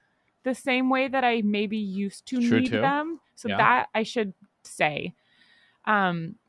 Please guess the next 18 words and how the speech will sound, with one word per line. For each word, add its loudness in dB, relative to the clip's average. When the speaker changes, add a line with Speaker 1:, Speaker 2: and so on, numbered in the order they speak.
Speaker 1:
but 0
I 0
also 0
just -8
find 2
them 2
to -6
be -2
very, -2
like, -4
<sighs> -18
what's -14
the -6
word 0
I'm -4
looking -4
for? -4
They, -6